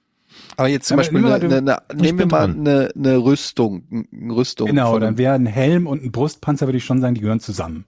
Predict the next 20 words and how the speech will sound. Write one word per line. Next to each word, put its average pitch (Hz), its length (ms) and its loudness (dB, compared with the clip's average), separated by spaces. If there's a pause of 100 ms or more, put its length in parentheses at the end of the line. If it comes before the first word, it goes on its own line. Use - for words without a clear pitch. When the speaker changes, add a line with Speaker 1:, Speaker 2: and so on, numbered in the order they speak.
Speaker 1:
Ja, 53 240 -4 (160)
genau, 101 360 -8
das - 200 -18
meine - 180 -16
ich. - 80 -12
Speaker 3:
Okay. - 80 -10 (220)
Speaker 1:
Okay. 139 120 -6 (100)
Speaker 2:
Nee, 127 200 -2 (720)
tun 127 120 -8
sie 110 60 -8
nicht. - 220 -14 (1080)
Speaker 3:
Gut, 85 180 -6
dann 95 80 0
bin 104 100 0
ich 110 60 -6
jetzt 113 180 -6
dran, 73 180 -4
ne? 95 160 -2 (440)
Ähm, 104 600 -6
Speaker 2:
Ja. - 80 -20